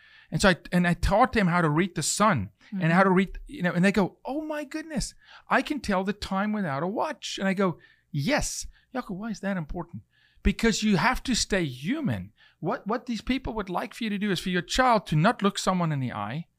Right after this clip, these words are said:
Speaker 1: to be so skittish and insecure that the first time someone goes, "Boo," they're scared to death. They've never had
Speaker 2: And
Speaker 1: real
Speaker 2: masked.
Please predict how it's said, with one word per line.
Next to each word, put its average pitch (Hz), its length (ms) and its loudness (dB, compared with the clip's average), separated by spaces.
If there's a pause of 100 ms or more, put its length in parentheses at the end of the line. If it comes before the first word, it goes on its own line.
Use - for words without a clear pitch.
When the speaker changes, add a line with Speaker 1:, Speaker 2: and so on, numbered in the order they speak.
(320)
Speaker 1:
to - 80 4
be 196 100 4
so 220 280 2
skittish 220 520 0
and 180 100 -6
insecure 151 680 -6 (240)
that 160 100 -4
the 170 100 0
first 262 240 2
time 214 160 6
someone 214 320 2
goes, 135 180 0
"Boo," 151 340 6 (360)
they're 143 120 2
scared 180 420 0
to 165 80 -8
death. 117 420 -12 (400)
They've 156 200 2
never 233 300 4
had 208 200 4
Speaker 2:
And 135 80 -2
Speaker 1:
real 160 240 4
Speaker 2:
masked. - 300 -12